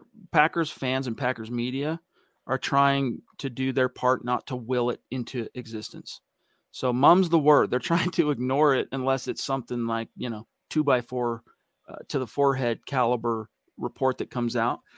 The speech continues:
But I have a buddy that's a credentialed beat writer there in, uh, Green Bay. And, uh, I've had behind the scenes conversations with him.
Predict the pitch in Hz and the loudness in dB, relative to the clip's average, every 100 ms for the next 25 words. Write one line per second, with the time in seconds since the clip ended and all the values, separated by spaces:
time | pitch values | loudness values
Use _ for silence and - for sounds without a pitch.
0 | - _ _ 131 127 - 139 147 143 127 | -20 _ _ 2 4 6 6 6 6 4
1 | - 135 160 202 190 - - 131 117 - | 0 2 4 4 0 -6 -6 -4 -4 -6
2 | 135 135 135 156 131 143 151 156 147 147 | -2 -2 0 -4 -2 -4 0 2 4 4
3 | 127 120 139 147 139 127 _ _ _ _ | 0 0 2 0 0 -4 _ _ _ _
4 | _ - 123 117 135 135 120 131 226 _ | _ -2 -2 2 0 2 2 2 -2 _
5 | _ _ 131 123 120 117 123 113 - 127 | _ _ -2 0 2 2 4 2 0 -2
6 | 139 135 - _ _ _ _ _ 127 123 | 0 0 -2 _ _ _ _ _ -4 0
7 | 135 135 - 139 131 135 131 - 135 127 | 0 0 -2 -4 -2 -4 -4 -2 -4 -4
8 | 120 120 135 160 233 | -8 -6 -2 0 -2